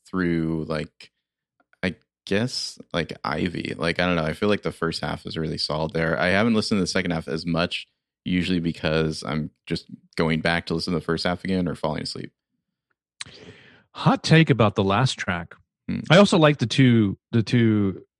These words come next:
Speaker 2: other cut songs. Um,
Speaker 1: Oh, I haven't heard 'em.
Speaker 2: the, the full edition, deluxe edition,
Speaker 1: The
Speaker 2: whatever they're
Speaker 1: bonus
Speaker 2: calling
Speaker 1: ones,
Speaker 2: it.
Speaker 1: yeah.
Speaker 2: Um, I kinda think that the, the title track is better before Bon Iver shows up.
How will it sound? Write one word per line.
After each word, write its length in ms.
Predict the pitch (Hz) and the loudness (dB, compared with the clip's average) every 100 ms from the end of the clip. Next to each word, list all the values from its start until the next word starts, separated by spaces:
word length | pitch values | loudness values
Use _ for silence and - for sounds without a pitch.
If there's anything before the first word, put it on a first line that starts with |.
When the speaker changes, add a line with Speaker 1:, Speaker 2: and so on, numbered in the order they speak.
| _ | _
Speaker 2:
other 260 | 120 107 101 | 2 2 2
cut 340 | - 104 90 - _ | 0 -4 -4 -8 _
songs. 500 | - 98 87 87 - _ _ | -2 0 0 -4 -10 _ _
Um, 440 | 107 98 90 87 85 | -6 -4 -4 -6 -2
Speaker 1:
Oh, 80 | 92 | 0
I 80 | 82 | 0
haven't 200 | 80 80 | -2 -2
heard 160 | 80 | -2
'em. 140 | 82 95 _ _ _ _ | -4 -10 _ _ _ _
Speaker 2:
the, 300 | 107 101 90 | -4 -2 -2
the 120 | 92 | -6
full 280 | 95 123 107 | -2 4 4
edition, 300 | 101 104 107 | 4 2 0
deluxe 280 | 95 101 - | 0 -2 0
edition, 220 | 104 104 | 0 2
Speaker 1:
The 40 | 98 | 2
Speaker 2:
whatever 200 | 85 80 | 2 2
they're 100 | - | 2
Speaker 1:
bonus 180 | 85 | 2
Speaker 2:
calling 120 | 85 82 | 0 -6
Speaker 1:
ones, 120 | - | -10
Speaker 2:
it. 0 | _ _ _ _ _ _ - | _ _ _ _ _ _ 2
Speaker 1:
yeah. 220 | 123 117 | 4 6
Speaker 2:
Um, 220 | 107 95 - - _ _ _ | 4 0 -4 -20 _ _ _
I 80 | - | -4
kinda 320 | - 123 202 | -2 4 4
think 280 | 226 220 - | 6 4 4
that 300 | 135 120 110 - | 2 2 0 -4
the, 160 | 113 104 _ | -8 -8 _
the 220 | 113 101 90 | 0 0 0
title 340 | - 165 175 | 2 4 4
track 340 | - 104 92 101 | 2 -2 -2 -6
is 100 | - _ | -10 _
better 280 | 113 110 120 | 2 2 2
before 500 | 104 - 107 110 147 | 0 0 2 4 2
Bon 280 | 147 147 160 | 0 2 4
Iver 240 | 156 160 | 2 0
shows 260 | - 170 160 | 2 2 2
up. 160 | 185 | 0